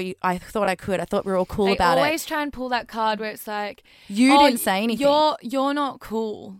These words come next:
Speaker 2: You're
Speaker 1: Yeah.
Speaker 2: not, like, they try and flip it around so that
Speaker 1: Mm.
Speaker 2: you're to blame,
Speaker 1: Like,
Speaker 2: don't
Speaker 1: "What?
Speaker 2: they?
Speaker 1: Don't, but you're so
Speaker 2: What's,
Speaker 1: uptight." Yeah, I was
Speaker 2: yeah.
Speaker 1: just having a
Speaker 2: You're being
Speaker 1: laugh.
Speaker 2: so sensitive.
Speaker 1: Yeah.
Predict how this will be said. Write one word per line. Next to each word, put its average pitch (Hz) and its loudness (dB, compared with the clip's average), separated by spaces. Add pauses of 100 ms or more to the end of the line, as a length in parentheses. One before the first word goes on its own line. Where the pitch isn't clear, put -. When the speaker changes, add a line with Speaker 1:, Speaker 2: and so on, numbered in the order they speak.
Speaker 2:
You're 240 4
Speaker 1:
Yeah. 202 6
Speaker 2:
not, 214 4
like, - -12
they 254 -4
try 254 -4
and 254 -4
flip - -8
it 285 0
around 262 -2
so 214 -2
that 220 -2
Speaker 1:
Mm. 196 -6
Speaker 2:
you're 220 -2
to - -12
blame, 214 -4
Speaker 1:
Like, 220 0
Speaker 2:
don't 226 -2
Speaker 1:
"What? 269 6
Speaker 2:
they? - 2
Speaker 1:
Don't, 339 6
but 330 -4
you're 349 2
so 392 2
Speaker 2:
What's, 320 4
Speaker 1:
uptight." 269 2
Yeah, 359 4
I 311 6
was 339 0
Speaker 2:
yeah. - -4
Speaker 1:
just 415 -2
having 302 2
a 247 0
Speaker 2:
You're 233 -4 (200)
being - 2
Speaker 1:
laugh. - -2
Speaker 2:
so 392 0
sensitive. 294 -4
Speaker 1:
Yeah. 285 2